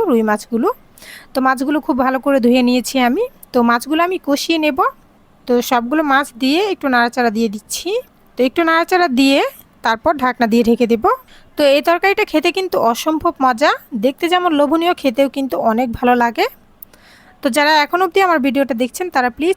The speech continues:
ছোট একটা লাইক দিয়ে দেখে নেবেন। তো ঢাকনাটা খুলে দেখুন আমার মাছগুলো কিন্তু সেদ্ধ হয়ে গেছে। এ পর্যায়ে একটু নাড়াচাড়া দিয়ে তারপর একদম আলতো হাতে একটু নাড়াচাড়া দিয়ে মাছগুলো আমি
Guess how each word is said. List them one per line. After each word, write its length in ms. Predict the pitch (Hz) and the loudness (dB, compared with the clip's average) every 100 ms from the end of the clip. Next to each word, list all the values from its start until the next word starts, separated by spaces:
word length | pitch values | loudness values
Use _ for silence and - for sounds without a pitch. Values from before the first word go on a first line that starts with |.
| - | -2
ছোট 140 | 269 311 | -2 -2
একটা 140 | - 277 | -2 -2
লাইক 160 | 247 233 | -2 0
দিয়ে 100 | 254 247 | -2 0
দেখে 160 | 247 262 254 | 0 0 -2
নেবেন। 220 | 233 415 - - - | 0 -2 -4 -10 0
তো 40 | 254 | 0
ঢাকনাটা 380 | 247 262 311 320 311 | 2 0 -2 -2 -2
খুলে 260 | - 285 349 453 247 | 0 2 2 2 0
দেখুন 200 | 240 392 - | 0 -2 0
আমার 160 | 233 220 | 0 2
মাছগুলো 320 | 226 - 233 220 | 0 0 -2 0
কিন্তু 180 | 233 262 | 0 -2
সেদ্ধ 200 | - 226 202 233 | 0 0 2 2
হয়ে 140 | 220 214 | 2 0
গেছে। 240 | 214 - 453 | -2 -2 -2
এ 20 | - | 0
পর্যায়ে 260 | 233 220 359 | -2 0 -2
একটু 120 | - 392 | 0 0
নাড়াচাড়া 340 | 349 339 339 311 | 2 2 2 2
দিয়ে 120 | 285 - 262 | 2 0 0
তারপর 340 | 226 - 294 508 _ _ - - - 233 | -2 0 0 0 _ _ -20 -20 -6 -4
একদম 180 | 247 339 | 0 2
আলতো 160 | 285 277 320 | 2 2 0
হাতে 140 | 339 370 | 2 0
একটু 120 | 339 294 | 2 2
নাড়াচাড়া 360 | 262 254 269 254 240 | 2 0 0 2 2
দিয়ে 140 | 302 440 | 2 4
মাছগুলো 320 | 269 214 214 233 | 2 0 0 0
আমি 120 | 226 | 2